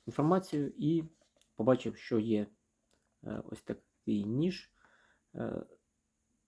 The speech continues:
вся історія виготовлення, е, таких ножів, е, в-, в-, як вони виникли, все інше,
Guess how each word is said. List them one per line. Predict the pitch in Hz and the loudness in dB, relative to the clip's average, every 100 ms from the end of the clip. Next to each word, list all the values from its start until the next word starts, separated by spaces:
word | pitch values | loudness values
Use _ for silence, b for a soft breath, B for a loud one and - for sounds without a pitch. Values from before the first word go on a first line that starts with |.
| _ _ _ _ _ _ _ _ _ | _ _ _ _ _ _ _ _ _
вся | - 147 139 | 2 6 6
історія | 131 - 139 127 120 110 107 - - _ - - - _ _ - | 4 6 8 8 6 4 0 -6 -16 _ -20 -20 -20 _ _ 0
виготовлення, | 139 135 127 113 113 113 101 _ - | 4 4 4 2 2 2 -2 _ -6
е, | 120 113 113 | -2 0 -2
таких | - 120 139 113 | -4 -4 -4 -2
ножів, | 120 113 127 110 - | -2 2 2 2 -2
е, | 113 110 107 | -6 -4 -6
в-, | - 117 127 - | -4 -6 -6 -16
в-, | 110 107 107 | -10 -4 0
як | 110 110 | 0 0
вони | 120 117 | 2 4
виникли, | 110 135 135 131 113 107 | 6 4 4 2 2 2
все | - 120 | 0 2
інше, | 123 131 - 113 | 2 0 -4 -8